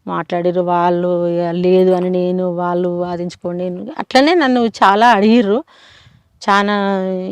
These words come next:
ఉమ్, టైట్ చేసిర్రు. ఏంటంటే, "చెప్పు,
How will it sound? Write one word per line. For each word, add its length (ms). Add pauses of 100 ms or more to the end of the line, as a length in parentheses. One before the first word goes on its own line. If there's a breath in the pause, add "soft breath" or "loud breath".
(280)
ఉమ్, 640 (140)
టైట్ 180
చేసిర్రు. 360
ఏంటంటే, 280 (280)
"చెప్పు, 400